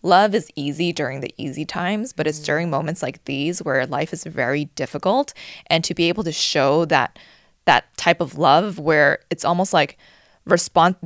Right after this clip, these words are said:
Speaker 1: your responsibility is not conditional. It is just a responsibility out of pure love. That is what I see as the example for my parents of, like, these not cute moments,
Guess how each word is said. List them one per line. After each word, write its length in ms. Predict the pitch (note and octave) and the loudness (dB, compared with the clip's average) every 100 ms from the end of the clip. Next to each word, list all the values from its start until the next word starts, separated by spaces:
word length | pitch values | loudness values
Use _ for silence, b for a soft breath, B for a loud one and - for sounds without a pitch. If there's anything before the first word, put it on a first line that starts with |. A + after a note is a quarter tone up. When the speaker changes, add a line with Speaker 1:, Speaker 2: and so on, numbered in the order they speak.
| - | -4
Speaker 1:
your 120 | F#3 E3+ | 0 2
responsibility 1000 | F3 - F3 - E3 F3 D#3+ D#3 D3+ - - | 2 4 2 2 2 2 2 0 -2 0 2
is 340 | D3+ D3+ - _ _ - | 2 2 -8 _ _ -8
not 420 | D#3+ D3 D3+ - | 0 2 2 -2
conditional. 760 | - F3 A#2 - E2+ F2+ - - | -8 -6 -4 -6 -6 -8 -8 -4
It 140 | - D3+ | 0 2
is 240 | D3 C#3+ | 2 -2
just 320 | - D3+ - - | -4 -4 -4 -4
a 80 | D#3 | -2
responsibility 880 | D#3 - D#3+ E3+ D#3 C#3 D3 D#3+ F#3 | -2 0 0 0 -2 -2 -2 -2 -2
out 120 | - - | -2 -4
of 180 | C#3+ - | -6 -8
pure 400 | - D#3+ C#3 C#3+ | -10 -6 -4 -4
love. 500 | C3 - - - _ - | -4 -4 -6 -14 _ 2
That 180 | D#3 F3 | 4 4
is 140 | - | 0
what 80 | C#3+ | -4
I 80 | D3+ | -4
see 280 | - C3+ - | -4 -6 -4
as 140 | - | -4
the 80 | - | -6
example 360 | - C3 C#3+ | -4 -4 -4
for 140 | C3+ C#3 | -8 -6
my 140 | C#3 | -6
parents 580 | C#3+ - - D3+ F3+ F3+ | -8 -6 -4 -2 -4 -4
of, 380 | - C#3+ - - | -4 -4 -6 -8
like, 180 | C#3+ D#3 | -6 -4
these 260 | D#3 - - B B B | -6 -6 -14 B B B
not 240 | B3+ - - | -2 -2 -6
cute 420 | - G#3 F#3 F#3+ | -6 -2 -2 2
moments, 520 | A3 B3 C#4 D#4+ | 0 0 -4 -6